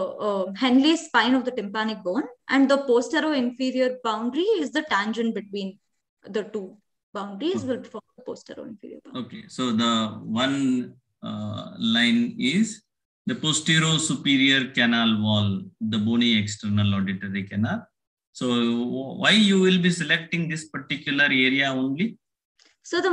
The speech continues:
Speaker 1: mastoid antrum lies one point two five to one point five centimeters beneath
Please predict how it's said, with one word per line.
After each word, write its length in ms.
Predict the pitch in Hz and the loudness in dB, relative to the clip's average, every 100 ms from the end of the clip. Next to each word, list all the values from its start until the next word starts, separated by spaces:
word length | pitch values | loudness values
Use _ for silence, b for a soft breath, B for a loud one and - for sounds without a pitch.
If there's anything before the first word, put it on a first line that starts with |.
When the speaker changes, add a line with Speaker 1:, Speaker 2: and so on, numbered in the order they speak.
| 269 | 4
Speaker 1:
mastoid 440 | 214 233 - 349 320 240 | 4 0 2 4 4 4
antrum 320 | 247 311 403 320 | 2 -2 -4 -2
lies 340 | 220 233 269 226 | 0 2 0 -2
one 240 | 208 220 | -4 -4
point 260 | 254 254 254 | 0 2 2
two 120 | 240 254 | 0 -2
five 140 | 233 | -2
to 60 | 247 | -2
one 160 | 214 214 | -4 -4
point 160 | 214 226 | -6 -4
five 140 | 226 | -6
centimeters 720 | 226 208 - 220 214 311 339 285 | -6 -10 -8 -8 -6 -4 -4 -4
beneath 320 | 202 220 240 | -4 0 -2